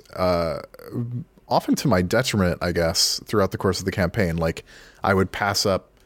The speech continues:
Covenant or Forerunner weapons because I wanted to stick to the guns that I, quote, liked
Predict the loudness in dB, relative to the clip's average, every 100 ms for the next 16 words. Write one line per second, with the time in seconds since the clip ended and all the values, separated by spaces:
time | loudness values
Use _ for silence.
0 | _ _ _ -2 0 2 2 2 0 2
1 | 2 4 4 2 2 -2 -2 -2 2 2
2 | 2 2 0 0 -2 0 0 -2 -6 -6
3 | -4 -2 0 0 -2 -2 0 0 -2 -2
4 | -2 -2 -2 0 0 -4 -6 -8